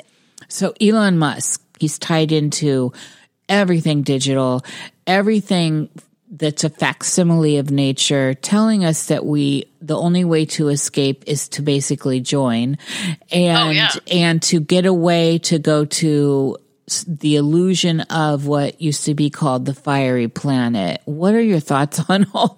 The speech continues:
Speaker 1: this?
Speaker 2: Well, I mean, get, you know, he's just a walking encyclopedia of hy-, hypocrisy,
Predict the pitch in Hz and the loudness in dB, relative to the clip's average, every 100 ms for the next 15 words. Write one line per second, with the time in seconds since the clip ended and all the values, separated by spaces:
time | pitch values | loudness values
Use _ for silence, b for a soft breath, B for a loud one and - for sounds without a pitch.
0 | - 185 190 - - 143 151 - _ _ | -2 0 0 0 -4 -6 -10 -16 _ _
1 | _ _ 254 254 262 262 254 277 285 - | _ _ 0 2 0 -2 -4 -2 -2 -4
2 | - - - - - 277 247 247 285 311 | -20 -20 -20 -20 -8 -4 -4 -4 -4 -6
3 | - 285 - 196 170 170 190 214 240 202 | -6 -8 -6 -8 -8 -2 -2 0 -2 -2
4 | 180 170 165 160 160 _ - 190 - 208 | -2 -8 -10 -18 -20 _ -10 -8 -2 -2
5 | 190 196 - 196 190 180 156 - 151 - | -2 -6 -4 -2 0 0 -2 -6 -8 -10
6 | 175 - 151 - - - 87 82 | -14 -4 -4 -4 -8 -12 -12 -16